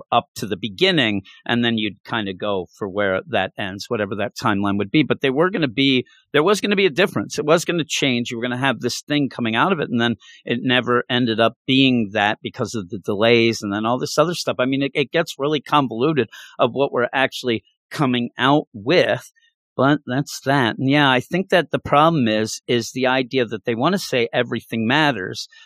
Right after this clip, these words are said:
but really what they are saying is you can do what the fuck you want. That, that's what I think their everything matters. When they open up the timeline, that doesn't just mean, "Oh man,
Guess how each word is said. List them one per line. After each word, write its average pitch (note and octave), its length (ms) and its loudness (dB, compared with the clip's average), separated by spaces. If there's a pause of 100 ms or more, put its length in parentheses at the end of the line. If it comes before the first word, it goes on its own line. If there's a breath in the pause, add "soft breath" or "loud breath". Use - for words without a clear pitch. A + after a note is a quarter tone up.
(140 soft breath)
but B2+ 100 4
really D#3 240 2
what B2+ 220 2
they B2 100 2
are C3 200 4
saying A2 360 0
is G#2+ 200 -4
you B2+ 80 -4
can A2+ 100 -4
do B2+ 120 0
what A#2 120 0
the A#2+ 80 -10
fuck A#2 260 2
you A2+ 120 -4
want. A2 320 0
That, F#3 240 2
that's F3+ 240 2
what D#3+ 220 2
I C#3+ 180 4
think B2+ 260 -2
their A2+ 200 2
everything B2 460 -2
matters. G#2 380 -2
When B2+ 160 -6
they A2+ 80 0
open D3 240 2
up D#3+ 120 0
the D#3+ 100 0
timeline, B2 560 0 (360 loud breath)
that D3+ 160 2
doesn't E3 360 2
just - 300 -2
mean, B2 480 2 (260 loud breath)
"Oh C4+ 160 6
man, G#3+ 400 4